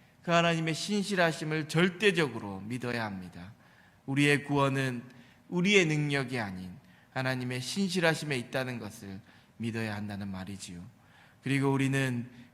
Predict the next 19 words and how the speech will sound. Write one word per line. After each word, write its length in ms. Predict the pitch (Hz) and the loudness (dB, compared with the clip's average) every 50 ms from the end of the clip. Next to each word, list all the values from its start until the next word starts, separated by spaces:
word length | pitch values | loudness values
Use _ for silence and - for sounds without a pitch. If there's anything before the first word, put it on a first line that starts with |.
| - | -8
그 100 | - 147 | -6 -6
신실하심에 1040 | 135 - - - 170 170 165 170 - 151 139 127 127 123 - - - 123 117 120 - | -4 -4 -4 -4 -4 -4 -4 -4 -6 -6 -6 -6 -8 -8 -12 -14 -14 -14 -16 -16 -16
감사하며 920 | - - - 131 135 143 143 135 180 175 165 151 127 110 104 98 98 98 - - - - - - - - | -16 -10 -6 -4 -4 -4 -4 -2 0 2 2 2 0 -4 -6 -8 -10 -10 -12 -16 -20 -20 -20 -20 -20 -12
하루하루를 720 | - 127 123 123 123 120 113 110 110 110 107 113 113 113 | -8 -6 -6 -4 -4 -4 -4 -6 -6 -8 -10 -10 -10 -10
살아가야 520 | 113 123 120 120 117 113 110 107 104 101 | -8 -8 -6 -6 -6 -6 -8 -8 -8 -8
할 140 | 104 101 - | -10 -12 -14
것입니다. 540 | - 110 113 - - 92 95 90 - 90 90 113 - - - - - - - - - - _ _ | -14 -16 -16 -14 -14 -14 -16 -16 -16 -18 -18 -18 -20 -20 -20 -20 -20 -20 -20 -20 -20 -20 _ _
그렇다면 420 | - 113 113 - 120 117 120 120 123 | -10 -10 -8 -6 -6 -4 -4 -2 -4
어떻게 720 | 131 - - 156 147 - - 160 143 135 123 113 113 - - - - - - - | -4 -2 -2 -4 -4 -2 0 2 2 2 2 -2 -4 -10 -16 -20 -20 -20 -20 -10
감사하며 840 | - - 135 131 135 135 131 143 127 123 120 113 120 113 110 110 117 | -4 -4 -2 -2 -2 -4 -2 0 0 0 0 -2 -4 -6 -6 -8 -8
살아갈 360 | - 120 120 120 113 117 117 | -8 -6 -6 -6 -6 -6 -8
수 160 | 117 - 117 107 | -10 -12 -12 -12
있습니까? 600 | 101 - - - 110 113 104 98 107 - - - 98 95 104 117 - - - - - - _ _ _ - - 123 | -12 -14 -14 -12 -10 -8 -8 -8 -10 -14 -20 -20 -18 -18 -18 -18 -20 -20 -20 -20 -20 -20 _ _ _ -16 -10 -6
우리에게 440 | 120 127 127 127 127 120 127 120 | -4 -2 0 -2 -2 -2 -4 -6
주신 440 | 113 123 113 107 - 117 113 120 120 - - - - - - - | -6 -8 -8 -8 -8 -8 -8 -8 -10 -12 -16 -20 -20 -20 -10 -2
그 80 | - 160 | 2 6
하나님의 520 | 160 160 151 156 151 147 143 143 139 139 | 6 8 8 6 6 4 4 2 2 2
말씀을 640 | 131 131 131 135 131 - - 156 147 143 147 139 - | 4 4 4 4 2 -2 -2 -2 0 0 0 0 2
듣고 680 | - 170 170 - - - - 147 127 113 101 - - | 2 2 2 2 -2 -8 -4 -2 -2 -2 -4 -8 -14